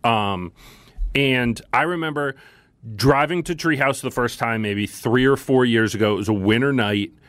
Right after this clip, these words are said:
and I remember turning off the highway onto a paved road and then turning onto an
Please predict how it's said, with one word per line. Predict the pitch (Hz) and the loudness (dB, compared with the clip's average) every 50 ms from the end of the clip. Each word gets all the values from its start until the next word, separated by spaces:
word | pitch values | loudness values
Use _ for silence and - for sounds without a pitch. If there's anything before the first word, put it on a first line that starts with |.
| - - - - - _ _ _ - | -20 -20 -20 -20 -20 _ _ _ -2
and | 120 120 117 113 113 113 107 - - | 0 0 0 0 0 -2 -4 -4 -2
I | 123 | -2
remember | 123 120 123 123 123 117 113 117 113 107 - - | -2 -2 -2 -4 -4 -2 0 -2 -2 -2 -6 -10
turning | - - 165 156 151 156 156 160 160 160 160 - | -4 0 2 2 2 2 2 0 0 -2 -2 -2
off | - 127 127 127 123 - - - - 135 | 0 2 2 2 2 -2 -6 -8 -10 -4
the | 123 123 | -4 -2
highway | - 139 123 120 113 107 107 110 120 139 - _ _ - | -2 0 -2 -2 -2 -2 -2 -4 -4 -4 -8 _ _ -2
onto | - 120 117 107 - - 123 117 117 113 113 - | 0 0 0 0 0 0 2 2 2 2 0 0
a | 110 113 110 104 104 104 98 104 104 _ _ _ - | -2 0 0 2 2 0 0 -2 -4 _ _ _ -6
paved | - - 123 120 117 - - 123 | -2 0 0 0 0 -4 -2 0
road | 113 107 107 110 113 - | 0 2 2 2 0 0
and | 123 117 | 0 2
then | 120 117 | 2 0
turning | 117 - - 143 143 139 139 | 0 0 2 2 2 2 0
onto | 131 135 131 - 139 | 0 0 0 2 2
an | 127 123 | 2 2